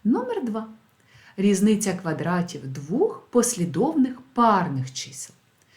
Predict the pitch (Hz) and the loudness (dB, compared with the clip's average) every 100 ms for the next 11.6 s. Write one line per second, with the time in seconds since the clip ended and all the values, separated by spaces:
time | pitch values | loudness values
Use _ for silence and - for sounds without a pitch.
0 | _ _ - 175 269 302 254 254 - 151 | _ _ -8 -2 0 0 0 0 -2 -6
1 | - - _ _ _ _ _ 381 494 302 | -8 -16 _ _ _ _ _ 0 4 4
2 | 208 - 165 - 131 127 302 381 - 185 | 2 0 -6 -4 -4 -4 -6 -6 -2 0
3 | 165 262 453 - 247 190 175 156 160 208 | 0 -2 -4 0 2 2 0 -2 -4 -4
4 | 277 - 147 - - _ _ _ _ _ | -4 -6 -16 -18 -20 _ _ _ _ _
5 | 208 254 - - 508 392 254 208 180 160 | 0 2 2 0 0 2 2 0 0 -2
6 | 151 160 - 143 - - 190 190 175 175 | -4 -8 -12 -14 -10 -4 -2 0 0 0
7 | 165 165 147 - 165 320 480 _ _ - | 0 -2 -2 -4 -6 -6 -10 _ _ -2
8 | 160 170 311 - 175 135 131 - _ _ | 0 -2 -6 -6 -6 -6 -8 -12 _ _
9 | _ _ _ _ _ - 175 170 392 - | _ _ _ _ _ -6 -2 2 2 2
10 | 339 247 196 196 190 180 160 247 - 311 | 6 6 6 0 0 0 0 0 -2 -8
11 | - 254 175 135 - - | -6 -4 -4 -8 -14 -20